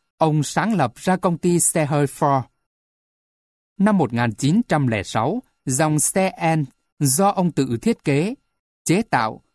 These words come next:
được đưa vào sản xuất. Năm một nghìn chín trăm lẻ tám, dòng ô tô con T ra đời và gặt hái được thành công to lớn. Sau này, xe Ford không những chiếm lĩnh thị trường Âu Mỹ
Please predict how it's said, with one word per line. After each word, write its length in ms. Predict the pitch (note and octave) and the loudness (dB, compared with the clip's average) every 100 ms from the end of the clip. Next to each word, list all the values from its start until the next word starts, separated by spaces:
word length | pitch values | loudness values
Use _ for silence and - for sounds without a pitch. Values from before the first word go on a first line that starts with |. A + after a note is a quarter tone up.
| _ | _
được 280 | C#3+ E3+ - | 0 0 2
đưa 160 | G#3+ | 0
vào 300 | G#3 C#3 A#2+ | 2 2 0
sản 280 | A2 - G2 | -2 -4 -4
xuất. 240 | - G3+ - _ _ _ _ _ _ | -2 -2 -2 _ _ _ _ _ _
Năm 220 | E3+ G#3+ | 0 2
một 140 | G3+ C3 | 2 0
nghìn 220 | B2+ B2 | -2 -2
chín 300 | - C#3+ G3+ - | 0 0 0 0
trăm 180 | D#3 | -2
lẻ 140 | B2+ G2+ | 0 -2
tám, 320 | G#2+ A2 F#3+ - _ - | -2 -2 -4 -10 _ -6
dòng 320 | B2+ D#3+ D#3 | -2 0 0
ô 140 | G3+ G3+ | 0 0
tô 300 | G#3 G3+ F#3 | 2 0 2
con 240 | F#3 F3+ D#3 _ _ | 0 2 0 _ _
T 60 | F3 F3 D#3 - _ _ _ | 0 2 0 -4 _ _ _
ra 260 | D3+ G3+ G3 | -2 0 2
đời 320 | C3+ A#2 G2+ - _ | 2 0 -2 -10 _
và 180 | D3+ D#3+ | 0 0
gặt 220 | E3+ D#3 | 0 -2
hái 240 | D3+ F3 | -2 0
được 200 | A#3 C#3 | 0 0
thành 200 | - B2+ | 0 -2
công 220 | A2 E3 C#3+ | 0 0 0
to 220 | - C#3+ | 0 0
lớn. 300 | B2 C3+ A3+ - _ _ _ _ _ _ _ _ _ _ | 2 0 -2 -6 _ _ _ _ _ _ _ _ _ _
Sau 300 | - - F#3 | -4 0 2
này, 300 | C#3+ A#2 G2+ - _ | 0 -2 -4 -12 _
xe 240 | - E3 | -4 -2
Ford 360 | D3+ - D3 C3+ - _ _ | -2 0 2 0 -4 _ _
không 300 | - F3+ D#3+ | -2 0 2
những 240 | D#3 A#3 A#3+ | 2 2 2
chiếm 220 | E3 D#3 | 2 2
lĩnh 200 | E3 G3 C4 | 2 0 0
thị 120 | D3 | -2
trường 320 | A#2 C3+ C3 - | 0 0 0 0
Âu 180 | F#3+ G3 | 0 2
Mỹ 340 | E3+ A3 C4 | 0 2 -2